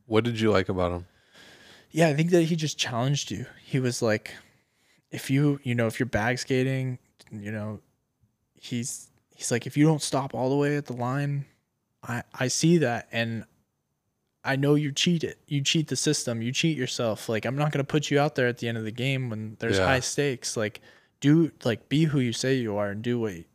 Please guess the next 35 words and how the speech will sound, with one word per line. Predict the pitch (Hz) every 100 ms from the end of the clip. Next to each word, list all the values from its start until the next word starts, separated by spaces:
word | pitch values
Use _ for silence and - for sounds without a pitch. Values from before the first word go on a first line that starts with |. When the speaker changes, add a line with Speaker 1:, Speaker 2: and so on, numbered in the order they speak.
| _
Speaker 2:
do | - 117
and | 117
perform." | 110 104 131 120 92 95 - _ _
Speaker 1:
Such | - 110
a | 98
little | 95 101
thing. | - 107 101 - _ -
Speaker 2:
And | 139
little | 135 156 180
things. | - 113 95 113
And | 123
those | 131 131
stuck | - 135 135
with | 120 110
me. | 107 - _ _ _ _ _ _ _ _ _ _ _ _ _ _ _ _
Speaker 1:
It's | 151
Speaker 2:
Yeah. | 131
Speaker 1:
cool. | 95 101 _ _
Speaker 2:
Yeah. | 147 123 - _ _ _ _ _
Speaker 1:
Yeah, | 104 92
I |
didn't, | 90 104 92 -
I | 104
did | 101
not | 95 92
like | 92 -
our | 90
coach, | - 90 - - _ _ 101
our |
first | 95 104 -
coach | 98 92 -
in | 95
junior. | 107 104 _ _
Speaker 2:
No. | 135 117 120 - _ _ _
Speaker 1:
But | 104 90